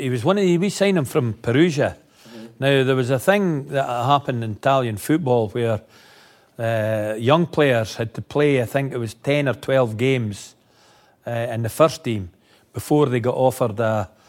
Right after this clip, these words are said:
Speaker 1: professional contract. Now, I think Gattuso at that time had played ten games, and we got to know about him through an agent. And, um,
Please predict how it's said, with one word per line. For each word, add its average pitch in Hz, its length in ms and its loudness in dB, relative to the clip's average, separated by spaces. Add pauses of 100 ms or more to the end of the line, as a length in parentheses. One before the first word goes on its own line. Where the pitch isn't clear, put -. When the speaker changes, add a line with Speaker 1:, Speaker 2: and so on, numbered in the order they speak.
(200)
Speaker 1:
professional 117 680 -4 (540)
contract. 135 680 0 (640)
Now, 120 200 -2
I 110 40 -2
think 185 400 -2
Gattuso 139 500 0
at 127 100 -4
that 127 280 0
time 123 240 0
had 110 160 -8
played 127 380 -2
ten 147 320 2
games, 131 600 0 (460)
and 120 140 -4
we 131 120 2
got 123 260 2
to - 80 -6
know 120 460 0 (480)
about 123 300 0
him 113 140 -2
through 117 540 0
an 113 160 -2
agent. 135 420 0 (840)
And, 113 380 -2
um, 110 680 -2